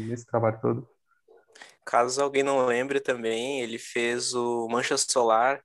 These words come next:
Speaker 2: no, no, nos X-Men. Não sei se vocês
Speaker 1: Verdade,
Speaker 2: lembram.
Speaker 1: eu vi uma foto assim.
Speaker 2: Uhum.
Speaker 1: Eu ouvi falar, eu não lem-, só que eu não lembrava.
Speaker 2: Eu
Speaker 1: E
Speaker 2: não
Speaker 1: acho
Speaker 2: tinha
Speaker 1: que é
Speaker 2: minha
Speaker 1: isso, né?
Speaker 2: É isso.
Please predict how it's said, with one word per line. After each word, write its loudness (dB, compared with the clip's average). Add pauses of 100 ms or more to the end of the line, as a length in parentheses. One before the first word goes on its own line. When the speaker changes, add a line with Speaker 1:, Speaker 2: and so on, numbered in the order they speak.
(180)
Speaker 2:
no, -4 (380)
no, -8
nos -2
X-Men. -2
Não -10 (520)
sei -6
se 0
vocês -4 (520)
Speaker 1:
Verdade, 4
Speaker 2:
lembram. 6
Speaker 1:
eu 4
vi 2
uma 2
foto 0
assim. -4 (720)
Speaker 2:
Uhum. -10 (720)
Speaker 1:
Eu 4
ouvi 8
falar, 6
eu 6
não 6
lem-, 6
só 0
que 0
eu 4
não 2
lembrava. 2 (2000)
Speaker 2:
Eu 4
Speaker 1:
E 6
Speaker 2:
não 8
Speaker 1:
acho 6
Speaker 2:
tinha 2
Speaker 1:
que 4
é 4
Speaker 2:
minha 6
Speaker 1:
isso, -6
né? -10 (760)
Speaker 2:
É -12
isso. -20